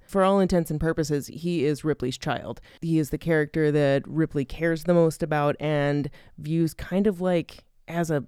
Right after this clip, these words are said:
as a child. And I think we see that a little bit more in the second Alien movie when, when Ripley has a, a bond with the character of Newt, the little girl. But in this, it's almost like Jonesy is, like, the,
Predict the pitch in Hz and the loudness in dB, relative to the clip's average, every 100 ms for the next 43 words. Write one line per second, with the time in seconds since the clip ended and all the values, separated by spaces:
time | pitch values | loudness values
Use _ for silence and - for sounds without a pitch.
0 | - - 156 139 - 160 156 92 98 156 | -6 -6 -4 -6 -6 -4 -2 -2 -2 -2
1 | 156 165 151 151 - 190 175 147 147 147 | -2 -2 -2 -2 0 2 4 2 2 0
2 | 143 135 147 151 147 143 - - - 156 | 0 0 0 2 0 -2 -10 -20 -4 0
3 | 143 135 135 - 151 - 185 185 143 156 | 0 2 0 0 0 0 -2 -2 0 0
4 | 147 143 143 151 - _ - 156 156 147 | 2 2 0 -4 -14 _ -8 -2 0 0
5 | 143 143 139 143 143 139 135 101 143 143 | 0 -2 -2 -2 0 0 -2 -2 -2 -2
6 | 147 143 151 143 139 127 120 - - 127 | -2 -2 -2 -2 -2 0 -2 -4 -4 -6
7 | 120 147 139 131 131 139 135 147 123 127 | -4 -4 -2 -2 -4 -8 -8 -6 -6 -4
8 | 127 131 143 139 135 - 127 117 127 147 | -6 -4 -2 -2 -2 -6 -6 -6 -4 -2
9 | 131 113 - _ - - - - 175 170 | 0 -2 -8 _ -20 -20 -20 -6 0 2
10 | 151 - 170 160 247 226 143 - - - | 0 0 2 6 8 6 4 -2 -10 -10
11 | 151 165 160 151 143 160 156 151 143 139 | -6 -4 -2 -2 0 2 2 0 0 0
12 | 127 135 127 - 117 | 0 -4 -4 -4 -4